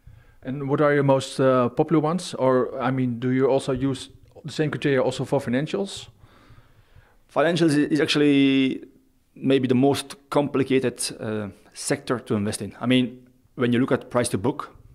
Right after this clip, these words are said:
Speaker 2: it's, it's, it's very clear that financials are a value sector. I mean, they quote, uh, oh point forty, oh, oh point fifty, which is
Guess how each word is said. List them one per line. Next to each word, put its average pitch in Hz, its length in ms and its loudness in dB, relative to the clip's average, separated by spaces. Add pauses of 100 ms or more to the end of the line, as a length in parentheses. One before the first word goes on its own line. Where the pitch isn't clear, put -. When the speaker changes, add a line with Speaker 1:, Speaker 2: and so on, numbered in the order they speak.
(340)
Speaker 2:
it's, - 280 -8
it's, - 200 -16
it's - 540 -8
very 127 260 2
clear 123 480 -2 (260)
that 113 160 -4
financials 123 800 -4 (360)
are 107 340 -2 (260)
a 110 60 -12
value 107 580 -4
sector. - 400 -12 (460)
I - 80 -10
mean, 101 240 -6 (320)
they 104 240 -2
quote, 113 320 -2
uh, 98 540 -6 (540)
oh 127 120 0
point 101 280 -6
forty, 117 480 -4
oh, 120 220 -4 (140)
oh 123 100 -4
point 101 680 -14
fifty, 131 460 0 (420)
which - 220 -8
is - 280 0